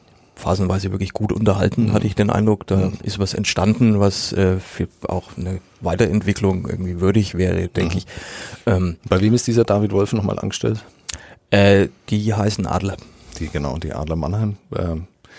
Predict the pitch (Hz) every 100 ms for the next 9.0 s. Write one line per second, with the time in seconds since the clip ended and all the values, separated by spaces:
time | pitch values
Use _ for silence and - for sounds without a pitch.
0 | - _ - 113 135 98 104 98 123 101
1 | 120 107 101 110 - - - - 107 117
2 | 113 92 95 110 95 - 101 90 85 -
3 | 139 160 95 82 76 73 78 82 - 80
4 | 78 87 - - 113 147 92 _ - -
5 | - _ _ _ - - 69 - - -
6 | - 101 - - - - _ _ _ 107
7 | 92 - - - 95 - - - - 87
8 | 92 87 87 87 90 90 - 87 -